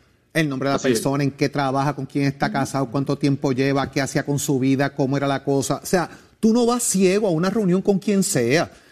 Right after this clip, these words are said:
Speaker 1: Y en este caso, Jorge Dávila hace una expresión que, que está extraña, ¿verdad?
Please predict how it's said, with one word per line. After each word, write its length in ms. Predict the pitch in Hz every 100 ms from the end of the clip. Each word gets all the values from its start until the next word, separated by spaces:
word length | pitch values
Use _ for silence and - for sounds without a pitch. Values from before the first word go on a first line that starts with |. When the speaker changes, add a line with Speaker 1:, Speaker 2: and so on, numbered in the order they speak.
| _
Speaker 1:
Y 120 | 208 147
en 80 |
este 220 | 165 - 196
caso, 460 | 214 196 - 120 -
Jorge 260 | 110 113
Dávila 240 | 113 123 165
hace 120 | 180
una 60 | 185
expresión 500 | 202 180 208 175 127
que, 320 | - 110 -
que 140 | -
está 180 | 107 165
extraña, 380 | 165 175 190 135
¿verdad? 240 | 123 170